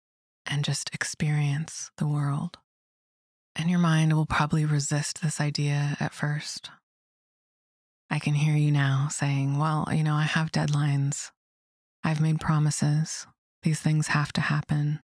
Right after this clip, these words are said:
But I can tell you that you're gonna feel better taking a break and then coming back to the work with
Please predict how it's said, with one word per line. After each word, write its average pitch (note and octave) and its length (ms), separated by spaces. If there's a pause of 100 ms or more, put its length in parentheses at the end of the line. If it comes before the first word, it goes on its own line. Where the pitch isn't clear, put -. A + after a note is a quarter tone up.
(1120)
But C#3+ 100
I D3 80
can D#3 180
tell D#3 260
you D3+ 200
that D3+ 120
you're D3+ 140
gonna D#3 160
feel D#3+ 260
better D3+ 520 (640)
taking E3 380
a E3+ 60
break D3+ 520 (800)
and D#3 160
then C#3+ 140
coming D3+ 300
back D3 280
to D3+ 100
the D3 80
work D3 480
with C#3 500